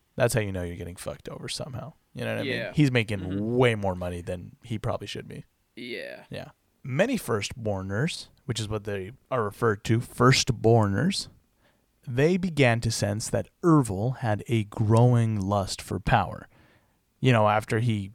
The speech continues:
Speaker 1: clearly showed that he had a growing lust for power, they were like, "Oh, wait a second." Hmm.
Speaker 2: Yeah.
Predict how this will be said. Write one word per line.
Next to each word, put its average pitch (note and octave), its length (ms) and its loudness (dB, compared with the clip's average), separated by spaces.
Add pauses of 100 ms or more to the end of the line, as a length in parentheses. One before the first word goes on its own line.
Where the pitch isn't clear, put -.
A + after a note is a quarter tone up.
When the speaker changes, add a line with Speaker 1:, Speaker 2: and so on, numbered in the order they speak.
(200)
Speaker 1:
clearly A2+ 360 0
showed A2+ 320 2
that A2+ 80 -4
he A#2 100 -2
had A2 100 0
a G#2 200 -2 (220)
growing A2 300 4
lust A2 200 0
for A#2 100 -4
power, B2 320 4
they B2 80 4
were A2+ 60 4
like, A#2+ 120 0
"Oh, G#3+ 140 0
wait F#3+ 180 0
a C3+ 40 -8
second." - 420 -8 (540)
Hmm. G#3 80 -4
Speaker 2:
Yeah. C#3 120 -6